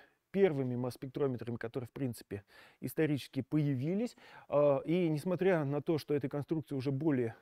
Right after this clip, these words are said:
сотни лет, эти приборы до сих пор используются, используются достаточно широко и, собственно говоря, э, имеют, имеют свою нишу, несмотря на то, что масс-спектрометрическая техника с момента, соответственно,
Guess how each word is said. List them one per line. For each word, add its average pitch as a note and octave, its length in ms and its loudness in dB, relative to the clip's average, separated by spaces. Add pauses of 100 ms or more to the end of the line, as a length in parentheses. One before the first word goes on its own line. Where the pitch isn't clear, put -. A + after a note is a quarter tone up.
(120)
сотни E3 260 -6
лет, C4 240 -4
эти D3+ 180 -4
приборы C#3 380 -2
до B2+ 140 -2
сих - 140 -14
пор C3 200 -8
используются, G#3+ 640 -4 (380)
используются C#3 580 -2
достаточно B2+ 500 -8
широко D3+ 440 -8
и, A#3 60 -4
собственно D#3 340 -8
говоря, D3+ 340 -2 (440)
э, D3+ 280 0
имеют, G3 440 2 (1080)
имеют E3 400 2
свою D#3+ 340 -2
нишу, F3+ 340 -2
несмотря D3 400 -2
на B2 120 -4
то, A3+ 140 2
что E3+ 120 -8
масс-спектрометрическая C3 840 -6
техника A3 360 -6
с - 80 -20
момента, B2+ 380 -8
соответственно, A#2 500 -16